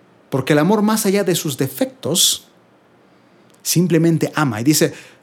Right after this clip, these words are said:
"No es la persona correcta, pero yo lo amo". ¿Por qué? Porque yo también soy la,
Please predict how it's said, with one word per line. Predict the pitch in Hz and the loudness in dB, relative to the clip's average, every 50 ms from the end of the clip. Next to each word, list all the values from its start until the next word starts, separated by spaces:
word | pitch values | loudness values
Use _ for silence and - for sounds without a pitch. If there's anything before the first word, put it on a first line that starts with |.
| _ _ | _ _
"No | - 165 226 | -2 -2 0
es | 240 220 | 0 0
la | 175 - | -2 -2
persona | 151 135 - - 117 110 107 | -2 -4 -4 -6 -8 -8 -8
correcta, | - 110 - 101 - - 107 | -10 -12 -12 -12 -12 -12 -12
pero | - 120 117 | -10 -8 -8
yo | 117 - 180 | -6 -4 -4
lo | 175 156 | -4 -2
amo". | 160 165 143 110 107 - - - _ _ _ _ _ _ _ _ _ _ _ _ _ _ _ _ _ _ - | -4 -6 -8 -10 -14 -18 -20 -20 _ _ _ _ _ _ _ _ _ _ _ _ _ _ _ _ _ _ -10
¿Por | 131 120 | -8 -4
qué? | - 135 127 | -4 -4 -4
Porque | - 117 - 110 | -4 -6 -4 -2
yo | 151 190 | -2 0
también | 190 180 139 127 120 | 2 2 0 0 -2
soy | 110 - 120 110 113 | -4 -4 -6 -6 -6
la, | 107 | -6